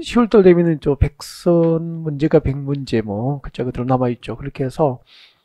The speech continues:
우리가 같이 앞으로 풀어야 될 문제가 한 이백육십 문제 정도 이제 하면은 일정이 끝나게 되는데, 이백육십 문제면은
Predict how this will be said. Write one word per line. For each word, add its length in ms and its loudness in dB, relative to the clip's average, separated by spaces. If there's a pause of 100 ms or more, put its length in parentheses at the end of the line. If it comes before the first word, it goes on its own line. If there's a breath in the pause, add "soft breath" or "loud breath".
우리가 160 8
같이 220 2
앞으로 220 2
풀어야 280 4
될 120 4
문제가 300 -2
한 100 -2
이백육십 560 2
문제 220 2
정도 220 0
이제 200 -2
하면은 480 0
일정이 380 -4
끝나게 580 2
되는데, 500 2 (560 loud breath)
이백육십 880 4
문제면은 880 4